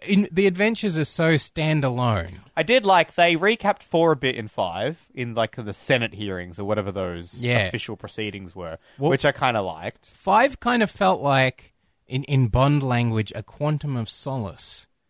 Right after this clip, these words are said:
Speaker 1: to Four, because
Speaker 2: Okay.
Speaker 1: it was like, it wa-, it was like, "I'm gonna, we're gonna take the ending of Four and
Speaker 2: Mm.
Speaker 1: we're gonna put, give you a little bit more."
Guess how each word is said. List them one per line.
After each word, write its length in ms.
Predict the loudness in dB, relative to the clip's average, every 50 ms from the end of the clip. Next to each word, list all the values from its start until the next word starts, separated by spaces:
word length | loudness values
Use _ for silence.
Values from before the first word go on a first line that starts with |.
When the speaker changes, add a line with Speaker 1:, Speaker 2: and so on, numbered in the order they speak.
| _ _ _ _ -6
Speaker 1:
to 480 | 0 2 4 4 4 4 4 2 0
Four, 640 | -2 -6 -10 -6 -2 0 0 0 0 -2 -6 -10 -14 _ _ _ _ _ _ _ -4
because 300 | -4 -2 2 2 2 4
Speaker 2:
Okay. 80 | 4 4
Speaker 1:
it 40 | 4
was 160 | 2 2 2
like, 480 | 4 4 6 6 4 4 0 -4 -20 _ _ _ _ _ _ _ _ _ _ _ _ _ _ _ _ _
it 80 | -2 2
wa-, 80 | 2 4
it 240 | 4 4 4 4
was 200 | 4 4 4 4
like, 300 | 4 4 4 4 2 0 -2 0
"I'm 220 | 2 4 4 4
gonna, 160 | 4 2 2
we're 140 | 2 0 0
gonna 280 | 0 0 0 0 0 -2
take 320 | 0 0 0 0 0 -4
the 220 | -8 -8 -6 -4
ending 420 | 0 2 4 4 4 4 4 4 2
of 100 | 2 0
Four 640 | -2 -2 0 0 2 2 2 2 2 0 0 -4 _ _ _
and 160 | -6 -2 0 0
Speaker 2:
Mm. 20 |
Speaker 1:
we're 100 | 2 2
gonna 240 | 2 0 0 0 0
put, 340 | -2 -4 -8 -10 -10 -8 -6
give 160 | -4 -4 -2
you 140 | -2 0 -2
a 20 |
little 180 | 0 0 -2 -2
bit 120 | -2 -2 -2
more." 400 | -2 -2 -4 -4 -6 -8 -14